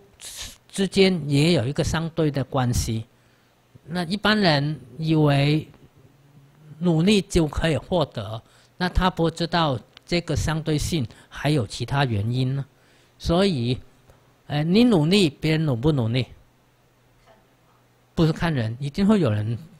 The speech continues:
努力，比你努力的人更多啊，应该是这样吧？那因此，你努力够不够他多，还是，还不知道嘛，对不对？那我们就是，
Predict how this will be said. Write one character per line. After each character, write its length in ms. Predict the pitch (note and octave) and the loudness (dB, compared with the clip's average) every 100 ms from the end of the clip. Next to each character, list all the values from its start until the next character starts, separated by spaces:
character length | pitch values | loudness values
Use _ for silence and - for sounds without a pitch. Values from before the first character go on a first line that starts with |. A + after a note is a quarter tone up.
| _ | _
努 260 | D3+ A#2+ A#2+ | -2 0 0
力， 220 | C#3+ - _ _ _ _ - | 0 -2 _ _ _ _ 0
比 140 | G3+ | 2
你 180 | A3+ G3+ | 2 0
努 180 | D3+ B2 | -2 -2
力 200 | F#3+ F3 | -2 -2
的 180 | D#3 | 0
人 200 | C3+ C3 | 2 0
更 220 | B2+ D#3+ A#2 | 0 -2 0
多 280 | - C#3+ A#2+ | 2 4 2
啊， 160 | A#2+ _ _ _ _ _ _ _ _ _ _ _ _ _ _ _ | -2 _ _ _ _ _ _ _ _ _ _ _ _ _ _ _
应 100 | D#3+ | -6
该 140 | E3+ E3 | -2 -2
是 120 | C3 | -4
这 140 | A#2+ | -4
样 120 | C#3+ G#2+ | -4 -4
吧？ 260 | E2 - _ _ _ _ _ _ _ _ _ _ _ | -8 -12 _ _ _ _ _ _ _ _ _ _ _
那 160 | F#3+ | -4
因 220 | G3 A3+ A3+ | -2 -2 -2
此， 280 | - A#2+ - - - _ _ | -4 -6 -8 -14 -20 _ _
你 220 | F3+ A3 | -2 0
努 200 | B3 D3+ | 0 0
力 340 | E3+ A3 D3 - _ _ | 0 0 -2 -4 _ _
够 160 | - G3+ | 0 0
不 100 | F3 | 0
够 220 | - F3+ | -2 -2
他 180 | D#3 D#3+ | 0 -2
多， 280 | - E3+ D#3+ | 2 2 2
还 180 | - C3 | 0 -4
是， 220 | - - | -6 -12
还 140 | - D3 | -6 -4
不 260 | C#3+ - D3+ | -4 -4 -4
知 180 | - | -4
道 240 | D3 D#3 C#3 | -2 0 0
嘛， 160 | A#2+ | -2
对 140 | - A2 | -4 -4
不 60 | |
对？ 200 | G#2+ G#2+ - _ _ _ _ _ - | -4 -6 -8 _ _ _ _ _ -6
那 140 | E3 | -2
我 180 | E3 D3 | 4 4
们 240 | D3 D#3 D#3+ | 6 4 2
就 240 | F3+ D#3+ | 4 4
是， 480 | - - F3 D#3 | 2 2 4 4